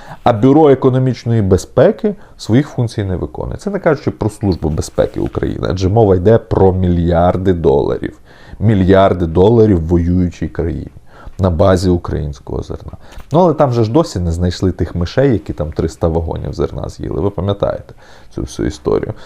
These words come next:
Чи там міністри, е, агітуючи за те, що ми маємо здійснити розпродаж землі,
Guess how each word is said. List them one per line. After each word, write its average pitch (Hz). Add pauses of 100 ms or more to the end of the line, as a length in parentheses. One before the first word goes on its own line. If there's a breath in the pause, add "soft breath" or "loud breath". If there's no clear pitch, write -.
(200 loud breath)
Чи -
там 98
міністри, 90
е, -
агітуючи 95
за 87
те, 90
що -
ми 90
маємо 90
здійснити 90
розпродаж 87
землі, 143